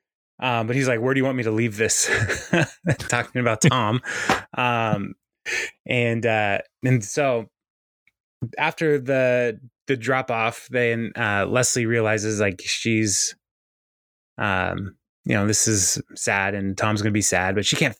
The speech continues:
fix it. And I think that's one of the frustrations that Leslie has. Like, "I can't fix other people's emotions,"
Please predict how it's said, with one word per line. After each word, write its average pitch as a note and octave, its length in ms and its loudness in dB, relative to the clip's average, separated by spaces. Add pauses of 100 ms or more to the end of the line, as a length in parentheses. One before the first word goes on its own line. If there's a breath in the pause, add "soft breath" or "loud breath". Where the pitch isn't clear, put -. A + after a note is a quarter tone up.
(140)
fix C#3+ 220 0
it. - 160 -2 (220)
And A2+ 100 0
I A2 40 2
think A#2 120 0
that's A2 180 2
one A#2+ 120 2
of G#2+ 60 2
the F#2+ 80 2
frustrations G2 600 0
that F#2 140 4
Leslie G2 240 0
has. F2+ 260 0
Like, F2+ 160 -2
"I F#2+ 60 0
can't - 220 -2
fix - 520 -2 (100)
other G2+ 160 2
people's G#2 280 0
emotions," - 540 0